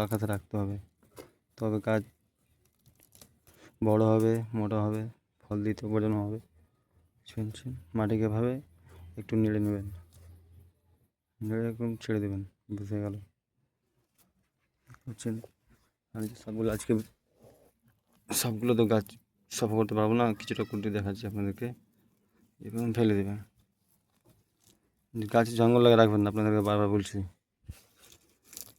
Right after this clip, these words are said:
গাছে আঘাত না লাগে একটু। এখন তো গাছ ছোট, গাছ বড় থাকলে অসুবিধা নেই।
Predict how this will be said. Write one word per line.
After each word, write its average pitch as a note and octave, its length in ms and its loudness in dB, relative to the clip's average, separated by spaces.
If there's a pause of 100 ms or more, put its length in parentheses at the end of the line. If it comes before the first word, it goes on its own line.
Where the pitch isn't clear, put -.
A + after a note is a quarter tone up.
(2500)
গাছে A2 260 4
আঘাত A2+ 240 6
না A2 120 2
লাগে G#2 200 2
একটু। G2+ 240 -6 (1400)
এখন A2+ 220 0
তো A2+ 100 2
গাছ A2 140 2
ছোট, A#2+ 220 2 (440)
গাছ G#2 180 0
বড় G#2+ 160 2
থাকলে G#2+ 220 0
অসুবিধা G#2+ 280 0
নেই। G2+ 160 -2